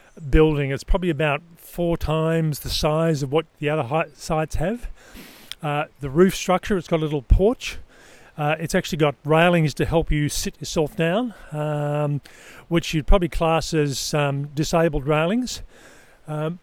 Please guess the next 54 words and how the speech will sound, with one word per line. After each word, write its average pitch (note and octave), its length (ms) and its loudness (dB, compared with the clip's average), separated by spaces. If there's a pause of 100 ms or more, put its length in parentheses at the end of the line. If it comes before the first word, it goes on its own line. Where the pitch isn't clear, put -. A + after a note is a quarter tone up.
(100)
potentially B3 480 4
you F3 140 0
could F#3 240 -2
get F3+ 140 2
someone E3+ 260 0
here, E3+ 300 2
if - 120 -4
you E3 100 2
drove E3+ 280 6
them D#3 160 0
to C#3 80 -4
this D#3 140 -2
site, F3 280 0
you D#3 100 -12
could F3 200 -4
actually D#3 240 -6
get D#3+ 160 -6
them D#3 100 -4
here, D#3+ 300 0
although D#3 160 0
you've D3+ 160 -2
got D#3 100 -2
a D3 60 0
set E3+ 200 -4
of C3+ 60 -6
stairs D#3 440 0
to C#3+ 100 -10
get D3+ 100 0
up C3+ 140 -4
to - 80 -12
get D3 140 -4
to C3+ 60 -12
the C3+ 80 -6
toilet. E3+ 420 -2 (840)
Um, D3 380 -4
but E3 100 0
it's D#3 120 2
just F3 180 -2
nice D#3 220 -2
to C#3+ 100 -6
have C#3+ 120 -4
something C#3+ 220 -6
to C3+ 60 -8
hang C#3+ 180 -6
on C#3+ 240 -6
to C#3+ 260 -4
if - 160 -8
you're C#3 180 -2 (340)
a C3 40 -16
bit D3 160 -6
unsteady C#3 460 -4
on C#3 120 -4
your C3 100 -8
feet. C3+ 300 -6